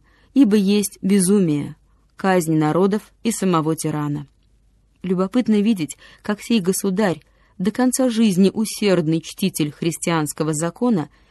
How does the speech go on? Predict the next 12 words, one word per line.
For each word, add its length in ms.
хотел 380
соглашать 720
его 320
божественное 880
учение 720
с 180
своей 420
неслыханную 760
жестокостью. 920
То 260
оправдывал 760
оную 520